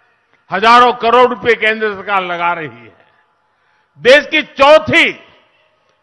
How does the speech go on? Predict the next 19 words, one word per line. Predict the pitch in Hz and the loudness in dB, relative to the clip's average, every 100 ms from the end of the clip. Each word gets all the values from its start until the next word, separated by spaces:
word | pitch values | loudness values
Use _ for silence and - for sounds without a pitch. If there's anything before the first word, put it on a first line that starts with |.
| _ | _
चौथी | 170 190 233 226 254 247 | -6 -2 -2 -4 -4 -6
वंदे | 190 208 220 233 | -6 -8 -2 -2
भारत | 185 185 214 196 - | -2 -2 -2 -2 -6
ट्रेन | 202 214 | -6 -6
भी | 196 269 349 339 240 _ _ - | -4 0 0 -2 -6 _ _ -18
हिमाचल | 156 160 170 185 165 | -10 -8 -6 -8 -12
को | - 180 | -10 -12
ही | 156 196 | -10 -14
मिली | 151 120 110 92 _ | -14 -18 -20 -20 _
है। | _ _ _ _ _ _ _ _ _ _ _ _ _ | _ _ _ _ _ _ _ _ _ _ _ _ _
शिमला, | - 196 202 196 190 170 139 | -8 -6 -4 0 2 2 -2
बिलासपुर, | 135 196 220 220 220 190 180 151 | -6 0 2 2 -2 -12 -10 -6
हमीरपुर, | 180 247 269 196 254 240 190 - - _ _ _ _ _ _ _ _ - | -4 -2 -2 -2 -2 -2 -4 -12 -20 _ _ _ _ _ _ _ _ -8
मटौर, | 185 - 269 285 254 180 - _ _ _ _ _ _ _ _ _ | -6 0 4 4 2 -4 -20 _ _ _ _ _ _ _ _ _
ये | 110 | -20
हाईवे | 101 123 147 156 170 | -18 -10 -8 -6 -8
पर | 170 165 | -8 -12
ही | 147 160 147 113 _ _ _ _ _ | -10 -12 -12 -18 _ _ _ _ _
लगभग | 139 175 185 196 214 220 208 - - | -8 -6 -4 0 4 4 2 -2 -20